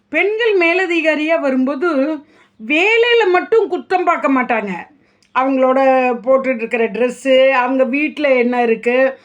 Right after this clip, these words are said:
அவங்க வீட்ல எப்படி, யார் யார் இருக்காங்க, இவங்க எப்படி நல்லா இருக்காங்களா, இவங்க கையில வளையல் எவ்வளவு தங்கம் போட்டுட்டு வந்திருக்காங்க, கழுத்துல எவ்வளவு தங்கம் போட்டுட்டு வந்திருக்காங்க,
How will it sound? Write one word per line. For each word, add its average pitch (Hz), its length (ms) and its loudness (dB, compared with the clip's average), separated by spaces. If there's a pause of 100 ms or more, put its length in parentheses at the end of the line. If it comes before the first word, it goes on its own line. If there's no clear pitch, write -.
(200)
அவங்க 294 260 0
வீட்ல 311 380 0
எப்படி, 277 540 0
யார் 262 280 2
யார் 294 200 0
இருக்காங்க, 233 560 2
இவங்க 285 360 0
எப்படி 277 600 0
நல்லா 240 280 0
இருக்காங்களா, 233 480 2
இவங்க 262 280 0
கையில 269 560 0
வளையல் 254 380 2
எவ்வளவு 254 380 0
தங்கம் 240 360 -2
போட்டுட்டு 220 260 -2
வந்திருக்காங்க, 214 640 -4
கழுத்துல 247 400 -2
எவ்வளவு 240 380 -2
தங்கம் 220 340 -6
போட்டுட்டு 208 260 -8
வந்திருக்காங்க, 220 640 -4